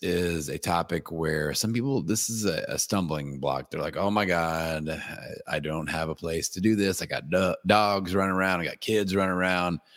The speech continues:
You know, you can hear my neighbor," or whatever. So I'm gonna try to keep this simple. I'm trying to keep this cost effective.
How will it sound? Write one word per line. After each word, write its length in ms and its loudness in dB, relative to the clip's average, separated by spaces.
You 120 -10
know, 140 -6
you 120 -10
can 140 -14
hear 160 -2
my 100 -6
neighbor," 680 2
or 200 0
whatever. 480 2
So 260 2
I'm 140 -6
gonna 120 2
try 100 4
to 60 -2
keep 160 -4
this 160 0
simple. 420 2
I'm 120 -2
trying 160 0
to 40 -4
keep 200 -8
this 260 0
cost 420 -4
effective. 880 0